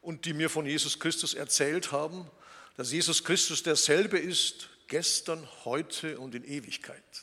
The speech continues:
Und dass Jesus Christus nicht nur eine Person ist der Weltgeschichte, wie viele andere auch, sondern dass er der lebendige Sohn Gottes ist und dass er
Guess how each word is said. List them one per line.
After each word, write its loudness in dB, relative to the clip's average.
Und -6
dass 2
Jesus 6
Christus 6
nicht 4
nur 6
eine 8
Person 6
ist 4
der 8
Weltgeschichte, 4
wie 0
viele 4
andere 2
auch, 4
sondern -2
dass 4
er -2
der 4
lebendige 2
Sohn 0
Gottes 0
ist -2
und -4
dass 2
er 4